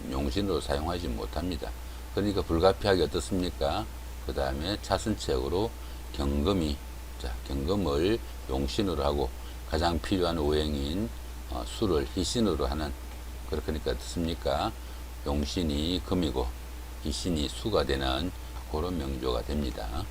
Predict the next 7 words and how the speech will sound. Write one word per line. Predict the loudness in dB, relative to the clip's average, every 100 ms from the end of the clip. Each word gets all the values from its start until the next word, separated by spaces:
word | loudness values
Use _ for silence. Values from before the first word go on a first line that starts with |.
| -8 -10 -10 -8 -2
자, | 0 2
그렇게 | 2 4
해가지고 | 4 4 4 4
여기까지 | 4 4 4 4 6 4 2 -4 -10 -2
용희신까지 | 0 2 2 2 2 2 2
잡아봤죠. | 0 2 4 4 2 2 0 0
그죠? | 0 0 0